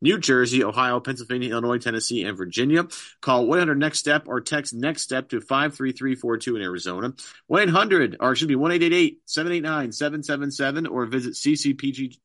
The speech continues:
dot org slash chat. In Connecticut, one eight hundred nine with it in Indiana, one eight hundred five two two forty-seven hundred, or visit K S Gambling Help dot com in Kansas, one eight seven seven, seven seven zero stop in Louisiana, visit M D gambling help dot org in Maryland,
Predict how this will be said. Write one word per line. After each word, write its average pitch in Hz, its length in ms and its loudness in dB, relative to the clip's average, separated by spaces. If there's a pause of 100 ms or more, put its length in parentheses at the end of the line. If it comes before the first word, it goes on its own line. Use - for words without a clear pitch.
dot 113 240 0
org 127 240 0
slash 110 280 -6
chat. 135 360 -2 (340)
In 185 160 2
Connecticut, 127 460 2
one 135 220 -2
eight 170 40 2
hundred 143 200 0
nine 127 320 -2
with 147 240 4
it 160 180 -2
in 110 80 -14
Indiana, 104 460 -4
one 127 180 -4
eight 123 60 0
hundred 120 400 -2 (400)
five 135 340 2
two 135 220 6
two 131 260 4
forty-seven 127 640 0
hundred, 127 260 -4
or 127 60 -6
visit 107 280 -6
K 120 160 -2
S 117 140 -2
Gambling 113 340 -4
Help 110 200 -4
dot 101 180 -2
com 107 240 -2
in 92 100 -6
Kansas, 87 520 -8 (360)
one 160 200 4
eight 175 200 4
seven 160 320 2
seven, 160 480 0
seven 143 320 0
seven 135 280 -2
zero 127 260 -2
stop 131 360 -2
in 123 60 -6
Louisiana, 110 580 -4
visit 113 340 -6
M 131 180 0
D 120 140 2
gambling 117 400 0
help 113 280 -2
dot 101 260 -2
org 117 260 0
in 104 100 -4
Maryland, 143 520 2